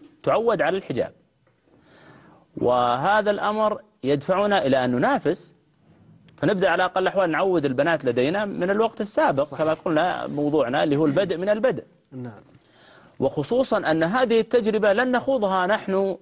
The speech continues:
Speaker 1: بصفتها تجربة يتيمة لم نسبق لها، لا، نقول الآن في دول كثير بهذه الصورة، دول شرق آسيا، وحتى إنك تميز المسلمة هناك بحجابها وحجاب ابنتها، لأن الدول يكون فيها أحيانًا أكثر من ديانة.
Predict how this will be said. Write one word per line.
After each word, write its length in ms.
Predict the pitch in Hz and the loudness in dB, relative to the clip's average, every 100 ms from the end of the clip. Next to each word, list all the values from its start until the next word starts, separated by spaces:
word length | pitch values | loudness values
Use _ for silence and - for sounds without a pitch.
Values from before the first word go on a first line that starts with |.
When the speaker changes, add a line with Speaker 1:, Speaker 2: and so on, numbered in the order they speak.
| - | -10
Speaker 1:
بصفتها 540 | 127 160 196 180 151 | -8 -2 0 2 2
تجربة 360 | 139 175 165 151 | 2 0 2 4
يتيمة 540 | 139 131 196 135 90 101 | 2 2 0 0 -2 -4
لم 160 | 123 | 0
نسبق 400 | 165 123 117 - | 0 0 -2 0
لها، 220 | 156 92 - - - - | 0 0 -8 -20 -14 -2
لا، 160 | 247 | 0
نقول 280 | 180 - 214 | 0 0 0
الآن 140 | 226 196 | 0 -2
في 140 | 208 | -2
دول 260 | 240 247 214 | 0 -2 -2
كثير 360 | 185 311 311 | -2 2 2
بهذه 240 | 202 196 175 | 2 2 0
الصورة، 320 | - 160 131 | 0 0 2
دول 240 | 143 147 | 2 0
شرق 240 | 165 147 170 | 0 -2 -2
آسيا، 540 | 180 190 175 160 - - - - | -2 0 2 2 -2 -6 -20 -10
وحتى 380 | 156 247 - 220 | -4 -4 0 0
إنك 540 | 196 220 233 175 156 | 2 0 -2 -2 -2
تميز 560 | - 185 226 196 151 139 | -2 -2 0 2 0 0
المسلمة 680 | 156 180 226 - 147 131 135 | 0 0 0 0 0 0 0
هناك 360 | 151 156 185 - _ _ _ _ _ _ _ _ _ _ - - 160 | 0 0 -2 -12 _ _ _ _ _ _ _ _ _ _ -20 -8 -4
بحجابها 520 | 214 185 233 240 254 | -2 0 0 2 2
وحجاب 420 | 240 220 214 160 | 2 0 -2 0
ابنتها، 360 | 139 - 80 - _ _ _ _ 113 | -2 -4 -12 -20 _ _ _ _ -6
لأن 120 | 113 | 0
الدول 480 | 127 127 139 165 139 | 2 2 2 0 0
يكون 260 | 135 - 165 | -4 -2 0
فيها 200 | 175 151 | 2 2
أحيانًا 360 | 147 170 175 | 2 -2 -2
أكثر 240 | 190 - 147 | -2 -2 0
من 140 | 139 | 2
ديانة. 340 | 127 131 92 | 2 2 -2